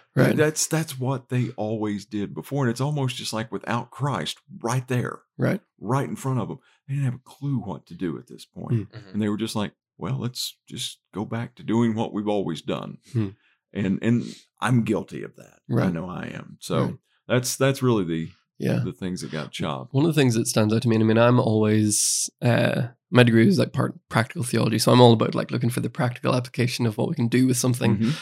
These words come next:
Speaker 1: And, uh, you know, I'm, I mean, there's a whole other theological debate, but, like, you know, I don't think anything is in the Bible that we can't practically implement in our lives or change something or do something or act out or,
Speaker 2: Mm-hmm.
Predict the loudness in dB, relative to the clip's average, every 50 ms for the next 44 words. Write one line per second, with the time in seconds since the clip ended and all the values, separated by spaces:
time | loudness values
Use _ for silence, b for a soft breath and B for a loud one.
0 | B B B -2 -2 0 0 0 -2 -4 -6 -12 -14 _ _ _ _ _ _ _
1 | _ _ 0 2 2 4 2 0 2 2 2 4 4 2 0 -2 -6 -10 -14 _
2 | _ _ _ _ _ _ _ _ _ -6 -2 0 2 0 2 2 2 2 2 2
3 | 2 -2 -4 -4 -4 -4 -4 -4 -6 -6 -4 -4 -4 -4 -4 -6 -4 0 0 0
4 | 0 -2 -6 _ 0 0 2 2 2 2 2 4 4 2 4 2 2 4 2 2
5 | 2 2 2 2 4 4 4 4 4 2 2 2 0 0 0 -2 -2 -2 -6 _
6 | _ _ -4 -4 -4 -4 -8 -8 -6 -4 -4 -2 -2 -2 -2 -2 -2 -2 -2 -2
7 | -2 -2 -2 -4 -4 -4 -4 -4 -4 -4 -4 -4 -4 -4 -4 -2 0 0 0 0
8 | 0 0 0 0 2 2 2 4 4 2 2 4 4 4 4 4 4 2 2 2
9 | 0 0 2 0 0 -2 -2 -2 -2 -4 -2 -2 0 0 0 2 0 0 -2 -2
10 | -4 -4 -4